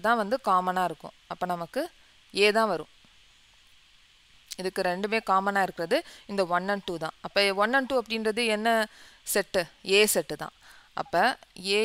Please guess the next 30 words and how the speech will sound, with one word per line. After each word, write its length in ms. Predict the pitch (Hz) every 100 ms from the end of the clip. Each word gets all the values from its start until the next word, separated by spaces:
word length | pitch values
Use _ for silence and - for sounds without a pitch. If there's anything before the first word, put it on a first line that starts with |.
| 214
intersection 600 | 185 190 - 165 - 214 302 _ _ _ _ _ _ _ _ - - 170
ஏன்னு 240 | 170 170 196
போட்டலாம். 340 | 160 165 165 - - - - 220
A 40 | 269
intersection 460 | 277 269 254 254 240 226
ஏக்கு 200 | 233 240 220
என்னவா 260 | 214 214 202
வரும்? 220 | 190 190 202 - 185
A 80 | 208
intersection 440 | 202 208 196 - 190 180
ஏக்கு 220 | 180 311 370 - - _ 165 160
ஏ 40 | 151
தான். 200 | 151 - - _ _ _ - -
அப்ப 160 | - 208
ரைட் 160 | 214 233
ஹேண்ட் 140 | 240
சைடுல 220 | 233 220 214
நமக்கு 260 | 202 - 202
ஏ 40 | 202
வந்துருச்சா? 400 | 190 180 - 180 - _ _ - 180
லெஃப்ட் 180 | - 226
ஹேண்ட் 140 | 226
சைடுல 200 | 214 202
நமக்கு 240 | 190 180 180
என்ன 120 | 180 175
இருக்கு? 200 | - 175 - _ _ -
ஏ 20 | 175 175
தான் 100 | 175
இருக்கு. 220 | - - - - -
அப்ப 120 | 156